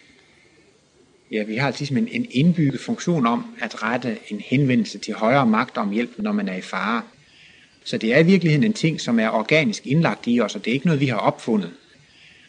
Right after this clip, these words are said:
Men, ja, så kommer der altså den periode der, hvor man er materialistisk, ateistisk indstillet, hvor den er altså i allerhøjeste grad degenererer.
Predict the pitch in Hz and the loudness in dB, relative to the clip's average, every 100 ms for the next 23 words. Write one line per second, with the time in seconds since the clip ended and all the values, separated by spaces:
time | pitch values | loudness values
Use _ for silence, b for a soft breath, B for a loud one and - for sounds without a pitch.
0 | b b - 110 107 - 139 131 - 165 | b b -4 0 0 0 0 0 0 2
1 | 131 107 - 127 - 117 110 139 160 127 | 2 0 -2 -6 0 2 4 4 4 2
2 | 110 95 - _ 120 107 104 107 107 - | 0 -2 -14 _ 0 2 4 4 2 0
3 | 110 101 120 - 98 - - - - - | -2 0 -2 -2 -6 -6 -10 -8 -2 -2
4 | - - 110 110 - 107 95 104 98 104 | -2 -6 0 0 -2 -6 -2 -2 0 -2
5 | 98 101 - 98 - 113 98 117 113 110 | -4 -6 -10 -12 -8 -6 -2 -2 -2 -4
6 | - 110 92 - 127 123 113 95 98 92 | -4 -4 -4 -2 -2 0 -2 -2 -8 -8
7 | 92 | -14